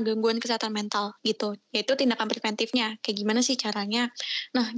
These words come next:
gimana caranya buat, em, kita ngurangin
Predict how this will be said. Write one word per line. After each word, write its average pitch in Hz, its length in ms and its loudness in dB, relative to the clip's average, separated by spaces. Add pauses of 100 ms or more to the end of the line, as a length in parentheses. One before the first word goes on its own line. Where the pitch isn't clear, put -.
gimana 262 320 4
caranya 254 400 2
buat, 226 360 2 (520)
em, 214 800 0
kita 214 400 -2 (640)
ngurangin 226 560 2